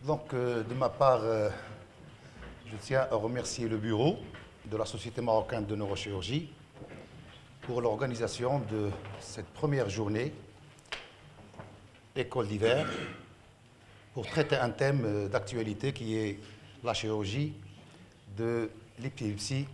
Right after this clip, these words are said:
pharmacorésistante. Je suis aussi content d'être là parmi mes maîtres et mes collègues dans ce lieu agréable qui est le terme de Moulin Rouge.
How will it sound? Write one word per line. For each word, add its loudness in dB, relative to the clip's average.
pharmacorésistante. 0
Je -8
suis -4
aussi 0
content 4
d'être -6
là 4
parmi 0
mes -2
maîtres 0
et -6
mes -2
collègues 4
dans 0
ce -4
lieu -2
agréable 2
qui -2
est 0
le 0
terme 2
de 2
Moulin 2
Rouge. -12